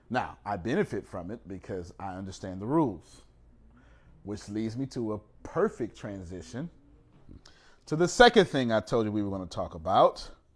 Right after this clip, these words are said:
rules and poverty. Ladies and gentlemen,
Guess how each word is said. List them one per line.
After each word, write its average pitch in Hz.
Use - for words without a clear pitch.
rules 180
and 131
poverty. 117
Ladies 147
and 151
gentlemen, 98